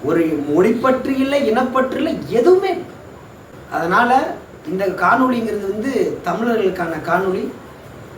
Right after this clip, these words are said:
தயவு செய்து தமிழர்கள் தமிழ் மொழியில தமிழ் குடமுழுக்காளர்களை வச்சு குடமுழுக்கு நடத்துங்க,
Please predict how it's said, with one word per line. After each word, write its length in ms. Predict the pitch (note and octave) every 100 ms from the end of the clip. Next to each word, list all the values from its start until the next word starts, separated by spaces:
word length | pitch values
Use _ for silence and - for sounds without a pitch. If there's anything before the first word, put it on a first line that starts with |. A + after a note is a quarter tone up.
| -
தயவு 280 | D3+ F#3+ G#3
செய்து 380 | G3+ G3+ A#3 -
தமிழர்கள் 680 | F#3+ A3+ A3+ A#3 D4+ - - - - -
தமிழ் 340 | F3 A3+ B3 G#3+
மொழியில 340 | G#3 G#3 A3 C4+ - - - - -
தமிழ் 360 | F#3 A3+ C4+ C4
குடமுழுக்காளர்களை 760 | A3 A#3+ A#3 G#3+ G#3+ G3 F#3+ F#3+
வச்சு 400 | F#3 A#3 C4 - - - F3+
குடமுழுக்கு 460 | A3 C4 A#3+ G3+
நடத்துங்க, 480 | F#3 F3+ G#3 G#3+ G#3